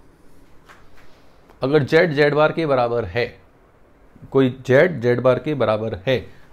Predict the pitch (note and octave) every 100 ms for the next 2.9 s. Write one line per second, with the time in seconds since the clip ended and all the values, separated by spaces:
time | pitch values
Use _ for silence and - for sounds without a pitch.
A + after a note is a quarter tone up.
0 | - C#3+ E3+ D3+ D3+ D#3 E3+ F#3 F3+ F3
1 | D#3 E3 F3 D3+ D#3+ - _ C3 C3+ D3
2 | C#3+ C3+ A#2+ A#2 A2 - G#2+ G2 C3+